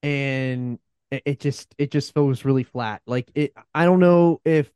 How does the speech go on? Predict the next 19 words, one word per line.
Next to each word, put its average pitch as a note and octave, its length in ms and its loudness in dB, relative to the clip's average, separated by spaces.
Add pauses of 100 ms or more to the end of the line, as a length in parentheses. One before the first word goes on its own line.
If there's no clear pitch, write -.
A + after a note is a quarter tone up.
(320)
the, F3 220 0
the F#3+ 100 2
run-in A#3 320 -2
was A3+ 160 -4
cool. A#3+ 380 -2
I F3+ 100 -6
don't G3+ 140 -6
know G3 100 0
if G3 100 -6
I F3+ 80 -2
would F3+ 160 -4
have E3+ 60 -4
liked E3+ 220 -6
the D#3+ 80 -4
run-in D#3 440 -2
from C#3+ 220 -4
the A#2 60 -8
stage, D3+ 680 -6
but C3+ 380 0